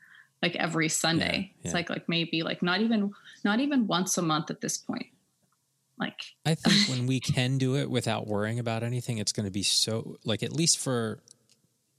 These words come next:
Speaker 2: a month,
Speaker 1: Yeah.
Speaker 2: we'll really appreciate it.
Speaker 1: Yeah.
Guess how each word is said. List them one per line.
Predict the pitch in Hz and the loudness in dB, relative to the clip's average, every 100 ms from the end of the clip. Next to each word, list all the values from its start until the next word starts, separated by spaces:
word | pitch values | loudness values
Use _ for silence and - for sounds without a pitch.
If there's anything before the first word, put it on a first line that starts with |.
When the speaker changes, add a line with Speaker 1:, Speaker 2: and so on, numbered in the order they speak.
| _ _ _ _ _ _ - | _ _ _ _ _ _ 0
Speaker 2:
a | |
month, | 107 101 90 80 - - | 2 4 2 -2 -10 -12
Speaker 1:
Yeah. | - - - _ _ | -16 -20 -20 _ _
Speaker 2:
we'll | 101 101 | -2 0
really | 92 101 95 90 | 2 2 2 0
appreciate | - 92 - 80 76 | -2 -2 -2 -2 -6
it. | 71 | -12
Speaker 1:
Yeah. | - | -16